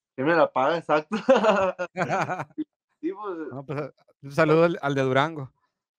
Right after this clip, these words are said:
Speaker 1: Va a pagarle a Durango, va, viene fuerte también, pero, pero, pues, tengo que echarle ganas, y me estoy preparando muy fuerte para, para darle una buena pelea, pues, al, a la gente aquí de Reynosa.
Speaker 2: Oye, ¿y quién te puso el, el apodo del Tigre?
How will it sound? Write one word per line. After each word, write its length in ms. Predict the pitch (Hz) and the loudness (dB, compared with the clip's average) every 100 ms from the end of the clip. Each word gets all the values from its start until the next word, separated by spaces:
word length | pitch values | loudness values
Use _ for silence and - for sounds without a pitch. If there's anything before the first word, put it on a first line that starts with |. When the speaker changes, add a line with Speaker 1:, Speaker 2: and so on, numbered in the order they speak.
| _ _ - - 82 127 | _ _ -20 -20 -6 2
Speaker 1:
Va 160 | 131 | 2
a 80 | 139 | 4
pagarle 420 | 165 143 139 156 | 6 6 6 4
a 160 | 156 139 | 4 2
Durango, 440 | 127 151 160 160 | 2 0 2 2
va, 180 | 156 151 151 | 4 0 -4
viene 320 | 135 156 185 | -6 -4 -4
fuerte 340 | - 156 160 165 | -2 -4 -4 -10
también, 380 | 165 156 160 175 | -12 -10 -10 -6
pero, 540 | 175 151 131 127 113 _ - | -4 -4 -6 -14 -18 _ -6
pero, 260 | 135 135 | -4 -4
pues, 380 | - 127 - _ _ - _ | -8 -16 -18 _ _ -20 _
tengo 220 | - 143 151 | -6 -4 -4
que 100 | 165 | -6
echarle 300 | 170 165 156 | -2 0 0
ganas, 300 | 143 143 143 | 0 -4 -6
y 80 | 139 | -6
me 100 | 139 | -6
estoy 160 | 175 | -8
preparando 440 | 165 - 160 160 160 | -10 -2 0 2 0
muy 160 | 160 | 0
fuerte 320 | 151 135 127 135 | 2 2 2 -6
para, 480 | 131 123 117 107 117 | -2 0 0 -2 -6
para 200 | 123 123 | -2 -2
darle 140 | 135 147 | -2 -6
una 100 | 139 | -8
buena 180 | 143 | -8
pelea, 340 | 143 135 139 143 | -8 -8 -6 -8
pues, 200 | 135 131 | -12 -12
al, 140 | 113 _ - | -12 _ -10
a 100 | 120 | -6
la 120 | 117 113 | -6 -6
gente 260 | 123 123 123 | -8 -6 -10
aquí 180 | - | -8
de 60 | 123 | -8
Reynosa. 440 | 113 107 107 - _ _ _ _ _ _ - | -8 -10 -12 -14 _ _ _ _ _ _ -8
Speaker 2:
Oye, 280 | 165 156 _ _ - | -6 -6 _ _ -12
¿y 120 | 170 | -12
quién 220 | - 196 | -8 -6
te 100 | 220 | -4
puso 420 | - 214 208 226 185 | -2 -2 0 2 2
el, 140 | 170 | 0
el 140 | 160 147 | -2 -2
apodo 380 | - 160 170 170 | 2 4 6 4
del 160 | 147 | 2
Tigre? 400 | 151 131 107 76 | -2 -4 -4 -10